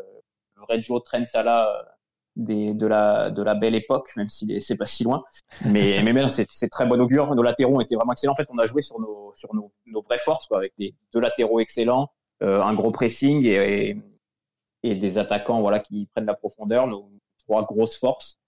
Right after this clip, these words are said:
Et ce soir, ils étaient là. Et, et Trent, euh, j'espère que, voilà, ça va le, ça va le lancer pour la, la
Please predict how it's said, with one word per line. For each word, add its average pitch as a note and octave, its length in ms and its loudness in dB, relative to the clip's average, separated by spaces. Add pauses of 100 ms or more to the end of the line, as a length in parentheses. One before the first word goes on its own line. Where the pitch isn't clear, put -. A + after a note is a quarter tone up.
(140)
Et G2 80 -4
ce G#2+ 120 -2
soir, A2+ 240 0
ils G#2 120 0
étaient G2+ 200 0
là. A2+ 240 2
Et, F#2+ 320 -2 (500)
et G#2 140 -2
Trent, A#2+ 420 0
euh, F#2+ 360 2
j'espère G2 360 -4
que, G2 300 -6 (480)
voilà, G2+ 160 -4
ça G2+ 160 -4
va G2 140 -8
le, G#2 260 -6 (160)
ça G2+ 220 -4
va G2 80 2
le G2 60 0
lancer G#2 260 -2
pour G2+ 200 -2
la, F#2+ 380 0 (140)
la F#2 200 -6